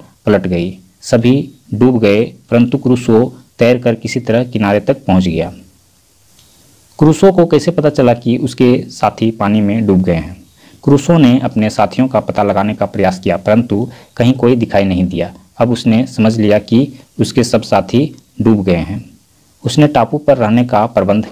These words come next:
इस प्रकार किया। क्रूसो ने एक वृक्ष के नीचे जहाज के पाल का तंबू तानकर बना लिया। उसमें जहाज से लाया हुआ खाद्य सामग्री रख लिया।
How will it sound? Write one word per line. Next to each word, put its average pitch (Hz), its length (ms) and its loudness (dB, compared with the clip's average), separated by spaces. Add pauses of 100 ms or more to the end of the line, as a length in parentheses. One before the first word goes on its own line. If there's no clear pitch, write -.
इस - 80 -10
प्रकार 95 320 -2
किया। 95 220 -8 (600)
क्रूसो 135 320 2
ने 143 160 4
एक 120 300 -2
वृक्ष 123 260 0
के 110 160 0
नीचे 98 440 -2 (260)
जहाज 92 360 -2
के 110 120 -6
पाल 98 300 -4
का 98 200 -6
तंबू 98 320 -4
तानकर 95 500 -2 (280)
बना 101 180 -2
लिया। 98 360 -2 (420)
उसमें 113 480 0
जहाज 107 300 -2
से 113 160 -4
लाया 101 260 0
हुआ 98 180 -2
खाद्य 101 260 -4
सामग्री 95 460 -4 (220)
रख 95 160 0
लिया। 87 260 -4